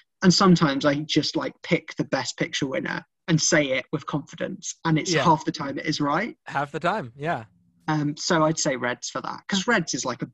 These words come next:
Speaker 1: big sweeping epic, whereas Chariots of Fire is, has
Speaker 2: Yeah.
Speaker 1: the shot at the, you know, the running on the beach, but I can't think of anything else that iconic.
Speaker 2: I don't know.
Speaker 1: Yeah.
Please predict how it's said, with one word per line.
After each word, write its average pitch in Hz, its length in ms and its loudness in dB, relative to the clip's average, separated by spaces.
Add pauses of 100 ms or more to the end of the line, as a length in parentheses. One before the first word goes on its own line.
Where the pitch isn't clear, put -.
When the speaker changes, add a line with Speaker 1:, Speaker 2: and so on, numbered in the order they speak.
Speaker 1:
big 139 220 -2
sweeping 135 520 -4
epic, 123 320 -4
whereas 147 240 2
Chariots 160 420 2
of 143 100 -2
Fire 135 500 -2 (680)
is, - 520 -2
has 151 200 -2
Speaker 2:
Yeah. 143 160 -10
Speaker 1:
the 123 60 -18 (200)
shot - 380 -2
at - 140 -12
the, 147 140 -8 (140)
you 170 100 4
know, 131 140 0
the 131 140 -8
running 147 280 -2
on 131 100 -6
the 127 60 -6
beach, - 520 -6
but 123 200 0
I 160 60 -10
can't 156 280 2
think 135 200 -6
of 123 60 -10
anything 131 340 -6
else 127 220 -4
that - 160 -4
iconic. - 460 -8 (560)
Speaker 2:
I 123 160 -10
don't 113 120 -10
know. 104 160 -16 (880)
Speaker 1:
Yeah. - 160 -2